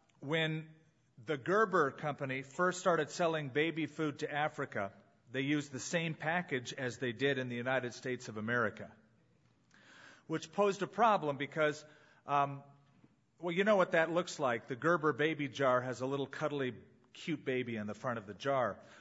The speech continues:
Well, in Africa, since so many people are illiterate,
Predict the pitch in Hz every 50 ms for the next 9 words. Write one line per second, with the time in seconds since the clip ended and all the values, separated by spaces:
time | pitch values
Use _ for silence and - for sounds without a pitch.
0 | - - 160 160 160 - 175 165 165 170 202 233 220 - 185 - - 147 151 117
1 | 120 - - 160 147 139 - - 190 190 180 175 156 - - 185 185 175 170 160
2 | 151 139 143 143 139 139 - 147 135 139 170 196 208 170 127 110 -